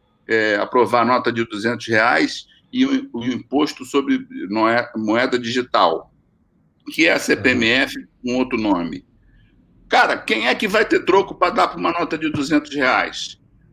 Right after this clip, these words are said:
Vamos aumentar o movimento de dinheiro de moeda digital e a C P M F maldita, que foi expulsa porque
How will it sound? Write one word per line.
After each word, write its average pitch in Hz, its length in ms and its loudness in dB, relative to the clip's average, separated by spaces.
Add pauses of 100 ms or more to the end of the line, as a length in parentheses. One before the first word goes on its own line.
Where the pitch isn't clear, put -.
(140)
Vamos 170 280 2
aumentar 170 420 2
o 185 80 2
movimento 147 480 2
de 143 140 0
dinheiro 127 360 2
de 127 100 -8
moeda 135 340 0
digital 131 680 -2 (180)
e 147 60 0
a 160 60 6
C 165 180 -2
P 170 140 -2
M 165 180 0
F 135 320 0
maldita, 151 580 0
que 131 140 -10
foi 143 220 -2
expulsa 156 520 -2
porque 123 300 -4